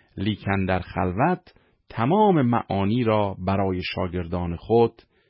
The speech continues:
شرح می‌نمود. آرام کردن طوفان دریا. و در همان روز وقت شام به دیشان گفت:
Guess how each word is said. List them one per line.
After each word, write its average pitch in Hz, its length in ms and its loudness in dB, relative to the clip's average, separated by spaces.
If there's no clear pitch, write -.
شرح 131 540 -2
می‌نمود. 90 560 -2
آرام 123 500 4
کردن 156 720 -2
طوفان 113 800 -2
دریا. 95 500 -2
و 117 160 2
در 143 180 4
همان 226 500 0
روز 175 500 2
وقت - 340 0
شام 160 520 0
به 107 140 -2
دیشان 101 460 -4
گفت: 95 540 -2